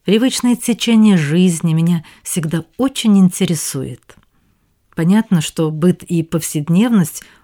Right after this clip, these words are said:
у чиновника из канцелярии губернатора или сельского учителя была разной, если мы ведем речь о дореволюционных годах.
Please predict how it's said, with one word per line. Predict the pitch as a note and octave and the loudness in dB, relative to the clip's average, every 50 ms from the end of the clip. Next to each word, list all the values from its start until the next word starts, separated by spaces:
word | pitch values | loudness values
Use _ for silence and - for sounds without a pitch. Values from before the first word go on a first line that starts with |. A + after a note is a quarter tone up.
| _ - | _ -6
у | F#3+ | -4
чиновника | F3+ - G3+ F#3+ F#3+ F#3 D#3+ C#3+ D3+ D3 C#3+ - - D#3+ | -2 2 4 6 6 6 4 2 0 -2 -2 -2 -4 -4
из | - D#3 D3+ - | -4 -4 -6 -4
канцелярии | - E3+ D#3+ D#3 - E3+ D3+ D#3 D3+ D3 D3+ D3+ | -4 -4 -4 -2 -2 -2 -2 -2 -2 -2 -2 -2
губернатора | D3 D#3 E3 D3+ E3 D#3+ E3+ G3+ C4+ C#4+ C#4 - E3+ C3+ B2+ B2 - - - _ _ _ _ | -2 -2 -2 -2 0 2 2 2 2 0 -2 -4 -6 -6 -8 -8 -12 -18 -20 _ _ _ _
или | - E3 D3+ D#3 D3+ D3 - | -2 -2 0 0 -2 -2 -4
сельского | - - G#3 D#3+ D3 - - - E3 C#3+ C#3 C#3+ | -2 0 0 0 0 -2 -4 -4 -4 -4 -4 -6
учителя | - - D#3 D3+ - A#3+ A3+ - - F3+ D3+ D#3 D3+ - _ _ _ _ _ - | -6 -6 -8 -6 -6 -6 -6 -4 -4 -4 -2 -2 -4 -6 _ _ _ _ _ -4
была | E3 F3+ F3 F#3 F#3 | -2 0 2 2 0
разной, | D#3+ C#3+ C#3 B2 - - A#2 A#2 A#2 - _ _ _ _ _ _ _ _ | 0 -2 -4 -6 -10 -10 -10 -12 -14 -18 _ _ _ _ _ _ _ _
если | F#3+ G3 F3+ - - | -2 -2 -2 0 2
мы | F3+ E3+ E3+ E3+ D#3+ - _ _ _ _ | 2 2 2 2 -2 -4 _ _ _ _
ведем | - E3+ F3+ F3+ D3+ E3+ E3 D#3+ | -4 -2 0 0 0 0 0 0
речь | D#3 G3+ G#3+ - - - | 0 0 -2 -2 -4 -6
о | - E3+ E3 D#3 - _ _ | -4 -4 -4 -4 -6 _ _
дореволюционных | - E3+ D#3 F3+ E3+ D#3 E3 D3+ F3 F3+ F3+ - - A3 F3+ C#3+ C3 C3 C3 | -8 -4 -2 0 0 0 -2 -2 -2 -2 -4 -4 -2 -2 -2 -2 -2 -6 -6
годах. | - D#3+ D#3+ C3+ A#2+ - - - _ | -6 -6 -6 -6 -8 -14 -18 -20 _